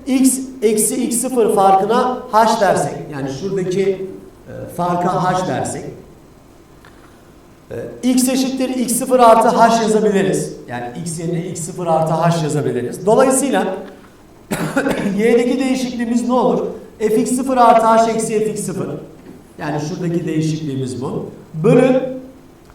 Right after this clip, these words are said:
e, x'teki değişikliğimiz ne olur arkadaşlar? H olmuş olur. Yani x eksi x sıfır, bakın h'tı.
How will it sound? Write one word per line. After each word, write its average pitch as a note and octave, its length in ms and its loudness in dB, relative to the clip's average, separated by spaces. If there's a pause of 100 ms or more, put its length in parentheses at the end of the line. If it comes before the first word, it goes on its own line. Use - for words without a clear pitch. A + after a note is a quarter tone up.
(600)
e, A#2 320 -10
x'teki B3 420 -2
değişikliğimiz A3+ 680 -2
ne G3+ 60 0
olur F#3 220 2
arkadaşlar? D3 600 0 (320)
H A3+ 240 6 (300)
olmuş G#3 320 0
olur. E3 280 -4
Yani D#3 340 -4
x - 180 -6
eksi G3 400 -4
x - 100 -4
sıfır, G#3+ 340 -2 (300)
bakın F3+ 200 -2
h'tı. G3+ 600 0